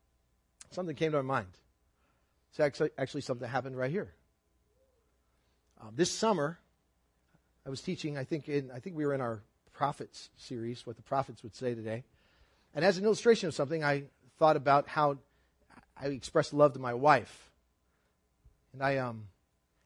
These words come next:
as an illustration, I thought about the fact that, and some of you might remember this, that my wife loves lilacs. And so in springtime, they're only out for a little bit, and so I would try to find a way to find lilacs for her. And I mentioned in this story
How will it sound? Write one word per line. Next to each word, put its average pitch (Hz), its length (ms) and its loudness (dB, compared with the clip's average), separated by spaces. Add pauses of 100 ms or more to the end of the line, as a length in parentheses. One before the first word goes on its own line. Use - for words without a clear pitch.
as 131 120 -10
an 156 60 -2
illustration, 147 560 0
I 120 200 -4 (600)
thought 151 140 6
about 131 180 2
the 120 80 -18
fact 127 260 -4
that, 120 140 -8 (220)
and 131 160 -20
some 143 160 -10
of 139 60 -6
you 135 60 -8
might 127 140 -6
remember 175 260 0
this, - 280 -8
that 131 200 -8
my 123 120 -6
wife 131 240 0
loves 113 180 -6
lilacs. 120 540 -4 (1600)
And 143 140 -4
so 160 140 2
in 131 60 -4
springtime, 151 420 -2
they're 143 100 -4
only 147 180 -4
out 147 160 2
for - 120 -8
a - 20 -2
little 139 220 0
bit, 151 200 6
and 127 200 -8
so 131 240 0
I 123 240 2 (840)
would 131 140 -10
try 147 160 4
to 135 60 0
find 143 220 -4
a 135 60 -6
way 135 180 -2
to 123 80 -10
find 131 300 -4
lilacs 151 480 2
for 117 140 -14 (120)
her. 113 160 -10
And 123 100 -10
I 135 60 -10
mentioned 151 380 -10
in 131 100 -8
this 123 140 -12
story 147 460 2